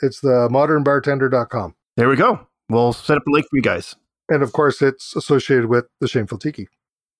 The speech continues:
Speaker 2: Ah.
Speaker 1: Yeah, it all comes
Speaker 2: The
Speaker 1: together,
Speaker 2: two
Speaker 1: doesn't it?
Speaker 2: tiki bars that we know in Canada. <laughs> That's
Speaker 1: Yeah.
Speaker 2: it. <laughs> Oh, God. Oh, boy. Oh, boy. Oh, boy.
Speaker 1: And actually, I'll put another plug in for the Modern Bartender.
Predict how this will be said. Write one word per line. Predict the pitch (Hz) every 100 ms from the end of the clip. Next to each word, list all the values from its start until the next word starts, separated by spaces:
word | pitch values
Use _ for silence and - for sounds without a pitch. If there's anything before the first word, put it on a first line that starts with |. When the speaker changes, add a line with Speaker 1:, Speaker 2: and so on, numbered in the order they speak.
| _ _ -
Speaker 2:
Ah. | 98 123 190 285 175 123 98 98 156
Speaker 1:
Yeah, | 156 254 392 359 240
it | 208
all | 196 208
comes | 180 160
Speaker 2:
The | -
Speaker 1:
together, | - -
Speaker 2:
two | 196
Speaker 1:
doesn't | 196 160
it? | 170
Speaker 2:
tiki | 226 214
bars | 190 180 180 180
that | 165
we | 156
know | 165 175
in | 151
Canada. | 185 165 143 131
<laughs> | -
That's | 101 -
Speaker 1:
Yeah. | 170 156 143
Speaker 2:
it. | - -
<laughs> | - - -
Oh, | 185 - 185 -
God. | - 156 - - - - _ - - - - - -
Oh, | 175 170 170 151
boy. | 135 151 143 135 131
Oh, | 143
boy. | 139 139 139
Oh, | 131
boy. | 120 127 123 120
Speaker 1:
And | 147
actually, | 156 156 170
I'll | 151
put | 131 165
another | 143 147 139 104 _
plug | - 151
in | 135 131
for | 131
the | 117 117
Modern | 117 123 123
Bartender. | 113 120 127 113 104